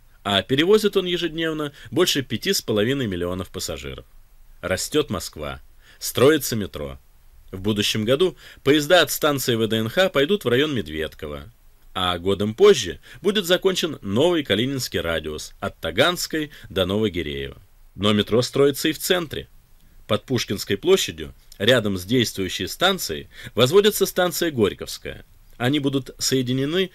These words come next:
переходом. Станция разгрузит пассажиропотоки в центре города, а москвичи получат удобную пересадку с Ждановско-Краснопресненской линии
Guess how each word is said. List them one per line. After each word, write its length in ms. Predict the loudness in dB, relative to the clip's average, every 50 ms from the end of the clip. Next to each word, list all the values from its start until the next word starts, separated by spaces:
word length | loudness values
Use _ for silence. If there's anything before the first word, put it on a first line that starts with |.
| -12 -6 -2
переходом. 600 | 0 2 2 2 0 -2 -6 -6 -6 -8 -12 -14 -18 -20 -20 -20 -20 -20 -20 -20 -20 -20 -20 -20 -20 -20 _ _ -20 -20 -20 -20 -20 -20 -20 _ _ _ -20 -20 -20 -20 -14 -12
Станция 640 | -4 0 2 2 2 2 2 2 2 4 4 4 4
разгрузит 720 | 2 2 2 0 0 0 0 2 2 0 -2 -4 -8 -8
пассажиропотоки 880 | -6 -4 -2 -2 0 0 0 0 2 2 2 2 2 2 0 2 0
в 40 | -4
центре 380 | -2 -2 -2 -2 -2 -4 -6 -6
города, 500 | -4 -4 -4 -4 -6 -6 -8 -10 -12 -8 -4
а 80 | -2 0
москвичи 440 | 0 0 -2 -2 -4 -4 -2 -2
получат 440 | 0 2 2 2 2 0 0 -4 -4
удобную 540 | -4 -4 -2 0 0 0 0 0 -2 -2 -2
пересадку 720 | 0 0 0 0 0 0 -2 -4 -4 -6 -10 -12 -12 -12 -14 -14 -8 -4
с 120 | -4 0
Ждановско-Краснопресненской 1400 | 2 2 2 2 2 0 -2 -4 -4 -4 -4 -4 -4 -4 -4 -4 -4 -2 0 -2 0 -2 -2 -4 -4 -2 -2 -2
линии 380 | 0 0 -2 -4 -6 -8 -10 -12